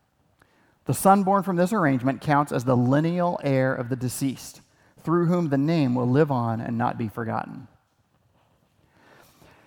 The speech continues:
Now, brothers-in-law, no slam on 'em or anything, but they do not always want to rescue their dead brother's names in this way.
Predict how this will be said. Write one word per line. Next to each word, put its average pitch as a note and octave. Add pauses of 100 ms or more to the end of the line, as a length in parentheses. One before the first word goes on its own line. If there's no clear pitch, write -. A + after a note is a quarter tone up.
Now, D#3
brothers-in-law, D#3+
no D3+
slam F3
on C3+
'em B2
or B2
anything, B2+
but C#3
they C3+
do C#3
not D3
always E3
want D3
to D3+
rescue D3 (180)
their C3
dead C3
brother's C3+
names C3
in C3+
this B2
way. E3+